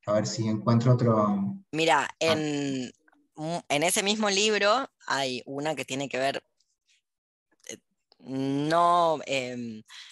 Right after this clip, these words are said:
Speaker 2: no de manera directa, pero sí de manera indirecta con esto que está trayendo Lautaro, que empieza con "hay ferocidad". ¿Sí? ¿Lo encontraron? Mismo libro. Hay ferocidad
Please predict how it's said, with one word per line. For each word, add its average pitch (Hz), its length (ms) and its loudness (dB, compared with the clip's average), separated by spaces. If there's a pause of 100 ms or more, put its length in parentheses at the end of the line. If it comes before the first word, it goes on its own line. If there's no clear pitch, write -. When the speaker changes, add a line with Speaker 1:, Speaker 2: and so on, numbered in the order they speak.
Speaker 2:
no 151 120 0
de 170 80 4
manera 165 300 4
directa, 170 480 0
pero 123 240 -4
sí 143 640 -4
de 123 140 -6
manera 127 280 -4
indirecta 139 460 -4
con 117 140 -4
esto 131 200 -6
que 123 80 -12
está 117 200 -8
trayendo 143 400 -4
Lautaro, 180 600 2 (480)
que 139 100 -4
empieza 151 380 -2
con 147 340 -2
"hay 175 200 2
ferocidad". 147 680 0 (1200)
¿Sí? 175 460 -6 (260)
¿Lo 127 80 -10
encontraron? 196 680 -2 (400)
Mismo 180 260 -6
libro. 120 380 -6 (480)
Hay 170 160 0
ferocidad 180 760 2